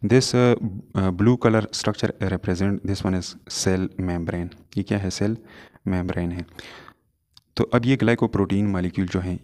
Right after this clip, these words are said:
ये या तो as a receptor के तौर पे ये ल-, यहाँ पर लगा होता है as a receptor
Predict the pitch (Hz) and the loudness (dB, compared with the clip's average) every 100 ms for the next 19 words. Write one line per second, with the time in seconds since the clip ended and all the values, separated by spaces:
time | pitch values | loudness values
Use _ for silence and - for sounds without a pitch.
0 | 104 107 127 135 - - - _ - 101 | -2 4 4 4 0 -12 -20 _ -6 2
1 | 110 123 127 - 104 107 107 - - 98 | 4 4 2 2 2 2 2 -2 -2 -2
2 | - 107 - 117 117 113 110 107 104 104 | 0 -2 -2 -2 0 0 0 0 0 0
3 | - 101 98 107 101 98 92 92 92 95 | -2 -4 -2 0 0 0 0 -2 -2 -4
4 | - 98 95 95 92 - 95 - | -4 -2 0 -2 -4 -4 -4 -4